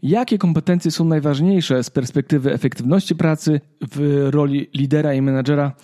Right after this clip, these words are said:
tak na poziomie celów, jak i na poziomie relacji z pracownikami.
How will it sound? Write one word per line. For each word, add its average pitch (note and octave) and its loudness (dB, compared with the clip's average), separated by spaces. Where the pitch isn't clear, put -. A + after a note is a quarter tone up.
tak F3+ -2
na F#3 2
poziomie C#3+ 2
celów, F#3 -2
jak D3 -4
i D#3 0
na C#3+ -2
poziomie C3 0
relacji C3 0
z - -12
pracownikami. B2 -2